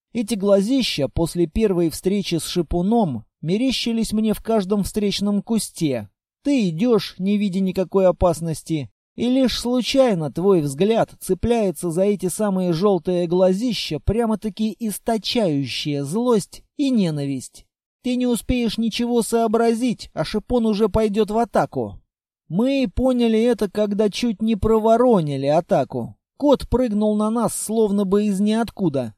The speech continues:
но нам повезло. В качестве жертвы он почему-то выбрал меня.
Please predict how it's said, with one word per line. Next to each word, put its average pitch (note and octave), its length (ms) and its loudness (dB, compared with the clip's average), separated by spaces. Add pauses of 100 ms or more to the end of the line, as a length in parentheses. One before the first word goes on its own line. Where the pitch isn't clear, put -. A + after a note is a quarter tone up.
но A#3 360 -2
нам B3+ 340 0
повезло. F#3+ 920 2 (120)
В - 100 -20
качестве F3 580 -2
жертвы E3 480 0
он F3 180 0
почему-то F#3+ 560 -2
выбрал E3+ 400 0
меня. F3+ 480 -2